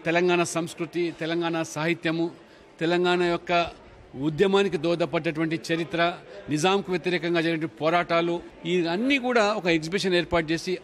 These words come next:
ఆ రోజు జాతీయ అధ్యక్షులు రావడం జరుగుతుంది. ఆ తర్వాత ఏడు గంటలకు జనరల్ సెక్రటరీస్ మీటింగ్. రెండవ తేదీ నాడు పదాధికారులు, జాతీయ పదాధికారులు ఉదయం సమావేశం అయితే, సాయంత్రం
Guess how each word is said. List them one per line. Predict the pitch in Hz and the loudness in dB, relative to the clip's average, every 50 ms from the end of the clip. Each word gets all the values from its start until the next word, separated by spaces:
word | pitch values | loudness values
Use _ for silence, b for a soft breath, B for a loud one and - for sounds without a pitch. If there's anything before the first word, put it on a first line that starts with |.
| - | -4
ఆ | 143 156 | -4 -2
రోజు | 151 160 170 160 180 160 156 165 - - - - 131 123 113 | 0 0 0 0 0 0 0 -2 -6 -10 -16 -18 -18 -12 -4
జాతీయ | 117 160 165 156 - 180 | -2 -2 -2 0 0 0
అధ్యక్షులు | 165 147 156 160 - - 170 170 165 151 143 131 - - 156 127 | 0 0 -2 -4 -4 -4 -4 -4 -4 -4 -6 -10 -14 -16 -6 -2
రావడం | 135 147 160 156 | 0 0 0 0
జరుగుతుంది. | 156 151 - 185 214 247 - 226 - - - | -2 -4 -6 -8 -10 -10 -14 -16 -18 -12 -8
ఆ | 156 175 | -8 -6
తర్వాత | - 185 190 220 240 254 | -2 0 0 0 0 0
ఏడు | 220 170 185 190 190 | 0 2 2 2 4
గంటలకు | 185 185 165 202 214 208 202 180 190 202 190 | 2 2 0 -2 -2 -2 -2 -2 -2 -6 -6
జనరల్ | 143 156 160 165 175 170 | -4 -2 0 0 0 0
సెక్రటరీస్ | - 175 - 175 156 139 139 - 143 | -2 -4 -4 -4 -6 -6 -10 -8 -6
మీటింగ్. | 143 156 147 175 185 214 196 160 | -6 -4 -4 -4 -6 -6 -6 -6
రెండవ | 156 170 175 185 180 | -4 -2 -2 -2 0
తేదీ | - 170 180 170 165 185 | 0 0 0 2 2 0
నాడు | 180 170 175 180 180 | 2 2 0 0 -2
పదాధికారులు, | 160 - - 135 143 160 170 175 185 - 175 175 175 165 185 202 214 - - - - - - - - - | -4 -6 -6 -2 0 0 2 2 0 0 2 0 0 0 -2 -6 -8 -10 -18 -20 -20 -20 -20 -20 -8 -4
జాతీయ | 147 156 156 139 180 | -4 -4 -2 -2 -2
పదాధికారులు | 165 - 156 151 170 165 160 156 - 170 165 170 196 214 190 - | -2 -2 0 0 0 0 0 -2 -2 -2 -2 -2 -4 -8 -10 -8
ఉదయం | 156 151 151 175 180 175 160 - - - - | -6 -2 0 0 0 0 -4 -8 -16 -10 -8
సమావేశం | 156 151 160 165 160 160 165 160 | -6 -4 -2 -2 -2 -2 -4 -6
అయితే, | 156 156 - 180 156 147 156 B B B B B B B - | -6 -4 -2 -2 -2 -2 -4 B B B B B B B -14
సాయంత్రం | - - 170 180 214 240 220 254 240 233 226 | -6 -2 0 0 0 0 0 -2 -4 -4 -6